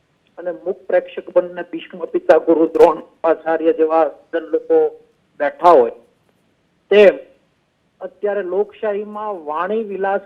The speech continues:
કરી અને દુશાસનપણું કર્યું છે અને સજ્જન માણસો મુખ પ્રેક્ષક બનીને જોઈ રહ્યા છે, જે ખૂબ જ દુઃખદ બાબત છે. માટે તેમની સાથે સરખાવવાનો મેં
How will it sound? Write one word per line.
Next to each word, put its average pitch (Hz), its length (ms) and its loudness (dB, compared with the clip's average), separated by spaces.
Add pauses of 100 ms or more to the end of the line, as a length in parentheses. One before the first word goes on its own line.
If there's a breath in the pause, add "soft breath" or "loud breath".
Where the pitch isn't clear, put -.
(120)
કરી 185 280 -4 (540)
અને 190 160 -8
દુશાસનપણું 202 920 -2
કર્યું 147 280 -4
છે 180 160 -10 (540)
અને 175 180 -8
સજ્જન 208 440 4
માણસો 185 360 -2
મુખ 190 180 -10
પ્રેક્ષક - 520 -4
બનીને 170 280 -4
જોઈ 180 260 2
રહ્યા 147 180 4
છે, - 120 -16 (500)
જે 214 60 2
ખૂબ 226 300 0
જ 220 40 6
દુઃખદ - 440 -6
બાબત 160 440 0
છે. 226 120 -8 (380)
માટે 180 300 -2
તેમની 208 320 -4
સાથે 196 300 -4
સરખાવવાનો 170 640 -8
મેં 202 240 -14